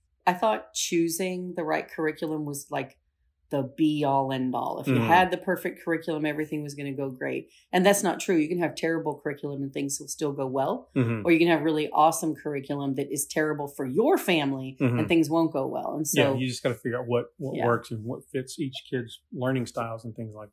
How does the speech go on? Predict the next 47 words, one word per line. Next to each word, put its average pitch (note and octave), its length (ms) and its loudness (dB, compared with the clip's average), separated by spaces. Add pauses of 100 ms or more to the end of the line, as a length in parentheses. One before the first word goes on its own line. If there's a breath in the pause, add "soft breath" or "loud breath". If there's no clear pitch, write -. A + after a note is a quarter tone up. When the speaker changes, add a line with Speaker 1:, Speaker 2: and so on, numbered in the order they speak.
Speaker 1:
I F3 80 6
Speaker 2:
that. E3+ 80 4
Speaker 1:
was E3+ 120 0
terrified F3+ 600 0
of D#3+ 100 -6
choosing D#3+ 460 -2
the D3+ 60 -4
wrong D#3 260 -2
curriculum D3+ 520 -6
and D3 140 -8
quote D#3 220 -4
unquote D3 440 -6
wasting D3+ 540 -2
money. F#3+ 460 -4 (400)
But D#3+ 100 2
I D3+ 120 8
learned D#3+ 560 2 (180)
very D#3 280 0
quickly, C#3+ 540 -4
you D3 140 -6
figure D3+ 420 -4
out C#3+ 380 2
if D#3 180 -2
it G3+ 80 0
doesn't A#3+ 260 0
work D3+ 220 -6
for - 80 -8
you, F#3 200 -2
you F3 220 -2
just F3+ 240 -6
resell D#3+ 540 -2
it G3 80 -4
and F#3+ 140 -16
somebody D3 320 -6
else A2+ 160 0
Speaker 2:
Mm-hmm. G#2 80 -8
Speaker 1:
buys D3+ 280 2
it G#3 200 -4 (240 soft breath)
'cause D#3+ 140 0
it's D3+ 140 -2
exactly D3 420 -2
what C#3 220 -4
they're D3 160 -2
looking C3+ 420 -4
for. C#3 300 -6
And C#3 120 -4
so C#3 300 -2